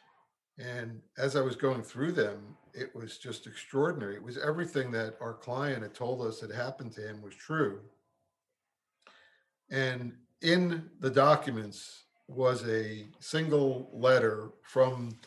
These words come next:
the mother corporation, which was in Europe, to the local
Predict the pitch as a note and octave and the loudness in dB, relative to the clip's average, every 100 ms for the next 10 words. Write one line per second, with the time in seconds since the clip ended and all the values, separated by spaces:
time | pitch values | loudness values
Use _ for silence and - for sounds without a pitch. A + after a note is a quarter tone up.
0 | - _ - A2+ A#2+ C#3+ C#3+ B2+ - A#2 | -20 _ -8 -2 6 8 8 4 4 2
1 | A2 G#2+ A2 G#2+ A2+ G#2 A2+ G2+ G#2 G#2+ | 4 0 0 -4 -8 -10 -10 -10 -8 -2
2 | B2 A2 G#2 - A#2 G#2 G2+ A2+ A2+ A2+ | 2 4 2 -2 -8 -4 0 0 0 0
3 | G2+ G2+ - | 0 -2 -8